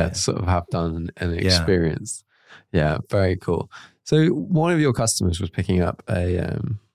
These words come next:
Speaker 2: an S T that's built, or a car built to S T spec today.
Speaker 1: R S R.
Speaker 2: R S R,
Speaker 1: R S R, yeah,
Speaker 2: R S R,
Speaker 1: yeah.
Speaker 2: sorry. Um, and one of the things that,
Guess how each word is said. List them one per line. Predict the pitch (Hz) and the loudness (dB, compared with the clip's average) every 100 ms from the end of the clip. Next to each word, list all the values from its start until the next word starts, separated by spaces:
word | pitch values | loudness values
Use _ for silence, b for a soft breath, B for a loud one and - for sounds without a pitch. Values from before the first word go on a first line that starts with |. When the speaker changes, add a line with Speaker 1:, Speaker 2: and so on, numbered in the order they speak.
| _ _ _ _ _ _ _ _ - - | _ _ _ _ _ _ _ _ -6 2
Speaker 2:
an | 110 | 4
S | 107 - | 4 2
T | - 107 107 101 95 - _ - | 2 2 2 2 -2 -6 _ 0
that's | 98 - _ _ - - - - - _ 113 - - - _ | 0 -2 _ _ -12 -10 -12 -18 -20 _ -12 -10 -10 -12 _
built, | - 113 101 | 2 2 4
or | 92 87 _ - | 0 -2 _ -6
a | |
car | 104 117 107 95 87 73 107 | 0 2 2 0 -2 -4 -6
built | - 95 - | 0 0 0
to | 90 - | -2 0
S | 87 | -2
T | - 90 80 - | 0 2 2 -2
spec | - - 80 - - _ _ _ _ _ _ | -4 -2 -2 -4 -16 _ _ _ _ _ _
today. | - 90 | 0 4
Speaker 1:
R | 85 110 | 4 4
S | 95 | 2
R. | 87 78 82 _ _ | -2 -4 -12 _ _
Speaker 2:
R | 113 110 | 0 4
S | 104 | 4
R, | 113 | 4
Speaker 1:
R | |
S | 101 | 2
R, | 101 | 2
yeah, | 98 | 0
Speaker 2:
R | 90 | 0
S | 90 | 0
R, | 92 | 0
Speaker 1:
yeah. | - | -2
Speaker 2:
sorry. | - 50 - b b b - | -4 -6 -8 b b b -2
Um, | 98 92 92 95 160 B B _ - | 2 4 2 0 -6 B B _ -2
and | 117 117 110 110 - _ _ - | 0 2 2 2 -2 _ _ -6
one | 127 139 | 2 4
of | 151 | 4
the | 127 120 | 2 4
things | 98 90 90 | 4 2 0
that, | 104 101 | -2 -4